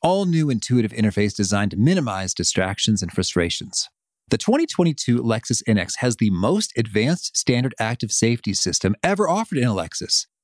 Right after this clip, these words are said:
designed to protect you and your passengers and others on the road.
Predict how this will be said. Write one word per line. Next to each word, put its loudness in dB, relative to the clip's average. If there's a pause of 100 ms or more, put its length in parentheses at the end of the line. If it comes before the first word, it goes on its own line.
(120)
designed 2
to -10
protect -2
you 4
and 2
your 0
passengers 0
and 2
others 2
on -2
the 0
road. -2